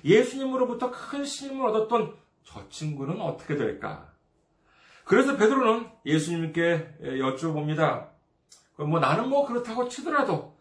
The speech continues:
그러면 저 친구는 어떻게 됩니까?" 참 <laughs> 저돌적인 그와 같은, 솔직하다고도 할 수 있지만은요,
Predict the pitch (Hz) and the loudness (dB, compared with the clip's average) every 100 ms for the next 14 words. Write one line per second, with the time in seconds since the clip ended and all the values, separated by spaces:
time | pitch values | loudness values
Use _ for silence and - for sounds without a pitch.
0 | _ _ 165 185 170 98 - _ _ _ | _ _ -6 -4 -4 -8 -16 _ _ _
1 | _ 127 123 170 170 170 220 240 - _ | _ -16 -12 -8 -4 -2 -4 -6 -14 _
2 | _ _ _ _ _ - 110 156 151 147 | _ _ _ _ _ -4 -4 -4 -4 -2
3 | 120 143 - - - _ _ _ _ _ | -2 -6 -8 -10 -14 _ _ _ _ _
4 | _ _ _ _ _ - - - - - | _ _ _ _ _ -20 -20 -18 -14 -6
5 | 156 - 160 - 127 - - 147 - 151 | -6 -4 -6 -4 -4 -4 -2 -2 -2 -4
6 | - 139 - - - 143 - 117 117 - | -4 -8 -8 -16 -4 -2 0 -2 -2 -6
7 | 110 120 - - - 170 - - 82 160 | -8 -12 -18 -20 -12 -10 -10 -8 -4 -2
8 | 151 160 - 147 - 143 143 127 123 | -2 -2 -2 -4 -4 -2 -2 -4 -8